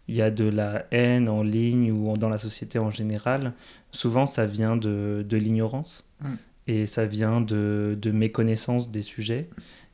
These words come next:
Speaker 1: Et en fait, euh, de, je trouve que c'est vachement bien d'avoir... Euh, comme ça une plateforme sur laquelle les gens peuvent aller ou écouter, euh, régulièrement pour, euh,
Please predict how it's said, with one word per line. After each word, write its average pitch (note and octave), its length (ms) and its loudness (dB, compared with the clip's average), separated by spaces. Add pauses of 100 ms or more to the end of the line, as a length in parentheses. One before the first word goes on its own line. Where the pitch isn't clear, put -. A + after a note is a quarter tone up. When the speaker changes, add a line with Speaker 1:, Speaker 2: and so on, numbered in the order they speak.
(100)
Speaker 1:
Et A2 580 2
en G#2+ 80 -2
fait, B2+ 380 -4
euh, G#2 200 0
de, G2+ 680 -8
je - 80 -16
trouve - 140 -8
que - 60 -10
c'est G#2+ 200 -2
vachement G#2+ 360 -4
bien A#2 200 0
d'avoir... A2 420 0
Euh, G#2 200 -4 (280)
comme A2+ 120 -4
ça A#2 120 0
une A#2 140 2
plateforme B2 560 2
sur A2+ 240 -2
laquelle A#2 540 -2 (360)
les A2+ 120 2
gens A#2 220 0
peuvent A2+ 220 -2
aller A#2+ 480 2
ou G#2+ 160 0
écouter, A#2 640 -4
euh, G#2 240 -6
régulièrement A2 760 -2
pour, A2+ 400 -2
euh, G#2 200 0